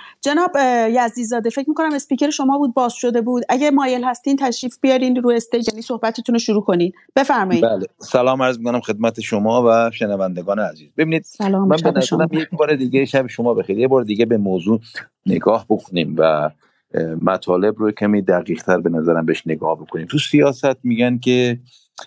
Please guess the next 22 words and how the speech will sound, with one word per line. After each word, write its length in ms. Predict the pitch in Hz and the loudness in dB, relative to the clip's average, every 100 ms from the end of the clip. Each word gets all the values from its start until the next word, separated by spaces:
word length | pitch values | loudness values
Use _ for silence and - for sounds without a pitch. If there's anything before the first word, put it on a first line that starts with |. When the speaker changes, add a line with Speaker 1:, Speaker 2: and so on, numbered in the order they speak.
| - | 0
Speaker 2:
نگاه 260 | 101 110 | 2 4
نکن 320 | 120 113 87 | 4 2 -2
طرف 280 | 82 82 78 | -2 0 0
چی 200 | - - | -6 -6
میگه، 300 | 78 76 73 | -6 -4 0
ببین 220 | 95 120 | 4 2
چه 140 | 120 90 | 2 -2
کار 220 | 87 92 | 0 0
می‌کنن. 480 | 87 82 - - - - | -2 -6 -10 -14 -18 -10
این 200 | 98 98 | -2 2
اصل 480 | 90 110 - 95 98 - - - - - _ | 2 2 2 2 2 -4 -18 -20 -20 -20 _
سیاست. 800 | - 95 76 - - - - - - | 0 2 2 -2 -6 -6 -14 -20 -4
بعد، 320 | 143 214 180 - - | 0 0 -2 -8 -6
اه، 380 | 107 101 98 90 | -2 0 0 -2
همونطور 380 | 87 160 170 160 | -4 -6 -4 -4
که 100 | 156 | 0
خدمتتون 500 | 156 160 143 139 131 | -2 0 -2 2 2
عرض 200 | 123 - | 2 2
کردم، 500 | 117 95 92 80 78 _ _ | 2 2 0 -2 -8 _ _
سید 180 | - 107 | 0 0
حسن 280 | 101 95 120 | 0 0 0
نصرالله 760 | 127 123 - 120 104 98 87 | 0 -2 0 0 4 4 2